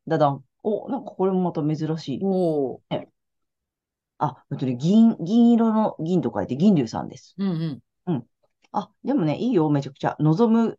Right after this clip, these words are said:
Speaker 1: 状態が現実になる。
Speaker 2: おー、すごいじゃない。
Speaker 1: だからさ、いつも通りやってれば大丈夫なのよ。
Speaker 2: <laughs> そうだね。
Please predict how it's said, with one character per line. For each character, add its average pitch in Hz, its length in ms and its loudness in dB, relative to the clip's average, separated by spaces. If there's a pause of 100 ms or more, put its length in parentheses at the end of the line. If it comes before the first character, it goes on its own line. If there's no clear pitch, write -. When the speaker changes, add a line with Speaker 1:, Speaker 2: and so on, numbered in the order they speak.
(120)
Speaker 1:
状 202 260 2
態 196 220 2
が 190 100 2
現 175 240 2
実 165 260 -2
に 156 120 2
な 139 120 4
る。 - 140 -6 (280)
Speaker 2:
お 240 180 4
ー、 - 20 4
す 196 160 -2
ご 233 180 2
い 214 60 2
じ 247 80 2
ゃ 208 80 2
な 170 340 -4
い。 - 40 -20 (460)
Speaker 1:
だ 381 80 -10
か 254 80 -2
ら 180 60 2
さ、 147 140 -6
い 185 100 -4
つ - 140 -8
も 427 120 -4
通 440 160 -6
り 151 120 0
や 131 120 0
っ - 160 -12
て 220 120 -4
れ 285 80 -4
ば 117 120 -6
大 117 240 -4
丈 202 100 0
夫 156 80 -2
な 117 120 -6
の 101 80 -10
よ。 - 60 -14
Speaker 2:
<laughs> 214 500 -4
そ 202 200 -6
う 151 40 -6
だ 175 120 -10
ね。 - 240 -14